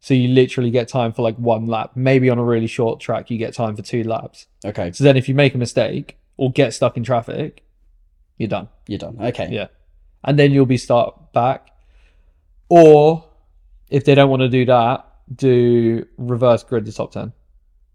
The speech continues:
Speaker 1: which
Speaker 2: Okay.
Speaker 1: we've already said before.
Speaker 2: Yeah, we've spoken of before.
Speaker 1: Yeah.
Speaker 2: Okay. Cool. That was just my, that was the first thing. The second thing he said
Speaker 1: Oh, yeah.
Speaker 2: was ban blue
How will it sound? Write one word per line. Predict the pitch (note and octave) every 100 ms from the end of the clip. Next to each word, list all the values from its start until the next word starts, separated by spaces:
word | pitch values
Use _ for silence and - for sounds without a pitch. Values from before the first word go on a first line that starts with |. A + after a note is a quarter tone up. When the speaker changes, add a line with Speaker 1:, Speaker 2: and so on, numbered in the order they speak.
| _
Speaker 1:
which | C3 D3+
Speaker 2:
Okay. | C3+
Speaker 1:
we've | A2+
already | A#2 G#2+
said | G#2 G#2
before. | G2 - G#2 F#2+ -
Speaker 2:
Yeah, | G2
we've | F2
spoken | - F2+ F2
of | D#2
before. | E2+ - A#1 -
Speaker 1:
Yeah. | A#2 A#2 _ _ _ _ _ _
Speaker 2:
Okay. | C4+ E4+ B2 F2+ - _ _ _ _ - _ _ _ _ _ _ _ -
Cool. | E3+ A3 -
That | D3 C#3+
was | C#3
just | C#3
my, | C3 B2
that | C#3
was | C3 B2 -
the | C#3
first | C3 D3+ B2+ -
thing. | B2
The | C#3
second | - C#4 - G2
thing | G2 F#2
he | G2
said | F#2 D#2+ G2+ D3+
Speaker 1:
Oh, | -
yeah. | A#2 D3 _ _ _ -
Speaker 2:
was | A#2 A2+ A2+ G#2+ - _ _ _ _ _ -
ban | C#3 D#3+ E3+ E3+ - _ _
blue | C#3+ D3 D3+ D3+